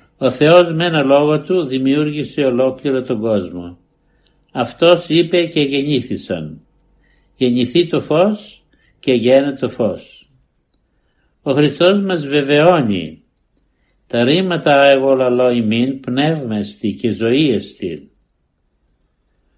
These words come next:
Ο Χριστός με ένα λόγο του ανέστησε το Λάζαρο, το νέο στην Ναΐν,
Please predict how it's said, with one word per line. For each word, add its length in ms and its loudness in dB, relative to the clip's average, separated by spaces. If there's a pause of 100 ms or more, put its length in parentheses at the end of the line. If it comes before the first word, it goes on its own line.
(320)
Ο 100 -6
Χριστός 800 -2 (340)
με 140 -4
ένα 200 0
λόγο 380 4
του 160 -2
ανέστησε 640 -2
το 140 0
Λάζαρο, 760 0 (560)
το 160 2
νέο 400 0
στην 320 -6
Ναΐν, 420 0